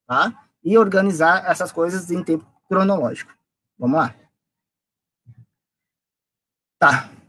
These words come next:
O melhor momento é agora. Por que é agora? É, quando eu, eu tava fazendo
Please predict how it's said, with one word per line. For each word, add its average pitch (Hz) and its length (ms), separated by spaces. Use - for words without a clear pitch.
O 214 80
melhor 269 320
momento 226 760
é 180 120
agora. 165 460
Por 269 240
que 214 160
é 175 200
agora? 135 400
É, 160 520
quando 262 220
eu, 220 240
eu 175 160
tava 156 240
fazendo 143 720